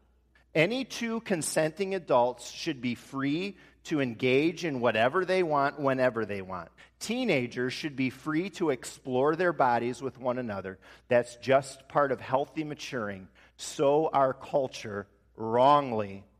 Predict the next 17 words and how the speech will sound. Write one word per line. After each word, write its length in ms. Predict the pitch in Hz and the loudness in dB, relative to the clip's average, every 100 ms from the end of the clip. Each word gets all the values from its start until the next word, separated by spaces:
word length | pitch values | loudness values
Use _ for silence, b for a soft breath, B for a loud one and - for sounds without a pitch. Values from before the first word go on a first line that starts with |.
| _ 107 | _ -6
believes 680 | 113 113 110 104 98 - - | -4 -2 -4 -8 -12 -14 -8
and 260 | 113 107 107 | -8 -8 -10
wrongly 680 | 107 113 120 117 107 104 101 - | -4 0 2 0 -6 -10 -14 -2
tells 380 | 127 107 95 | 2 2 0
us. 300 | 95 90 - - b _ _ - | -8 -10 -14 -16 b _ _ -6
Something 460 | - 202 202 180 135 | 0 0 2 -2 2
different 500 | 190 220 202 151 - - | 0 2 -2 -4 -6 -6
than 440 | 127 139 139 135 | 0 0 0 -2
what 460 | 135 139 127 - - _ _ _ - | 4 4 2 -10 -20 _ _ _ -12
two 220 | - 180 | -4 -4
consenting 640 | 180 151 131 170 170 165 127 | -2 -6 -2 -2 0 -4 -4
people 400 | 127 120 120 110 | -6 -2 -4 -4
do 340 | 113 123 117 | -4 -2 -2
together 580 | - 127 120 110 110 113 _ _ _ _ | -6 0 2 2 -2 -6 _ _ _ _
is 500 | 139 127 120 110 - - | 0 0 0 -6 -14 -12
viewing 440 | 120 147 147 135 131 | -2 0 0 -4 -6
pornography. 880 | - 156 170 196 160 110 - 95 | -2 2 4 4 2 -8 -10 -16